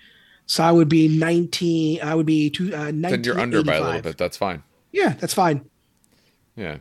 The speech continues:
Speaker 1: This, this model is some-, uh, something I, it, 'cause I'm s-, one thing I struggle,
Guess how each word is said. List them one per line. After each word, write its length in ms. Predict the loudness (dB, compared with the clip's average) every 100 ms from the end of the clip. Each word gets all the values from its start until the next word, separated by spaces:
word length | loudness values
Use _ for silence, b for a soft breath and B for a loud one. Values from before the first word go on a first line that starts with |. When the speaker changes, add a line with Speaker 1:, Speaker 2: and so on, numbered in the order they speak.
| -2
Speaker 1:
This, 180 | 0 0
this 320 | 2 2 2
model 380 | 0 2 2 2
is 80 | 0
some-, 160 | -4 -8
uh, 120 | -10
something 300 | -8 -8 -6
I, 60 | -6 -8
it, 200 | -12 _
'cause 180 | -2
I'm 120 | 0 -2
s-, 200 | -4 -14 _ _ _ -8
one 440 | -4 -2 -2 -2
thing 140 | -2 -2
I 60 |
struggle, 560 | -4 -4 -6 -4 -6